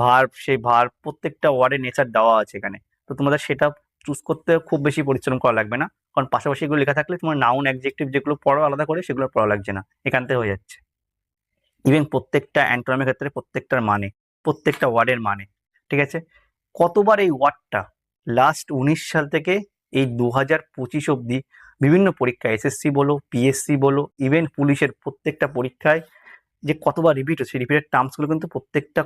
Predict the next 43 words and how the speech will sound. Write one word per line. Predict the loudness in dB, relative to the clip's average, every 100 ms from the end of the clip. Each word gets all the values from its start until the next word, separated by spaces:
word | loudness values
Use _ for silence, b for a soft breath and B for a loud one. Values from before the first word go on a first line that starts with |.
| -2
কোশ্চেনের | -4 0 0 0 -2
লেখা, | -4 -4
পাশে | -2 -2
লেখা | -2 0
আছে, | -2 -4
দুটো, | -8 -4 -4 -4 -8 _
তিনবার, | 0 2 4 4 2 -2 _ _ -10
ছবার, | 0 2 4 2 2 -4 _ _ _
ঠিক | -2 0
আছে, | 0
এই | -2 -2
তিনবার, | -4 0 2 2 0 _ -4
দুবার, | 2 2 0 -4
এইগুলো | -4 -2
কোনো | -2 -2
পরীক্ষায় | -2 0 0 0
যে | 2 2
আটবার, | 0 0 0 0 _
এগুলো | -6 -2 -2
পরীক্ষা | -2 -4
কিন্তু | 0 0
এতবার | 0 -4 0
করে | 0 2
রিপিট | 0 0
হয়েছে | 0 -2
এই | -4
কোশ্চেনটা। | -6 -6 -4 -6 -10 _ _ _
তাহলে | -2 -2
তোমাদের | -2 -2
কি | 2
হয়, | 2 0
ইম্পর্টেন্ট | 0 0 0
কোশ্চেনগুলো | -6 -4 -6 -2
চুজ | -2 2
হয়ে | 0
যাচ্ছে | 0 -2
এখানে, | -2 -6 -12 _ -4
যে | -2
আমি | 0
এগুলো | 0 0
ইম্পর্টেন্ট | 0 -2 -2
কোশ্চেন | -6 -6 -2
পাচ্ছি। | -4 -4 -8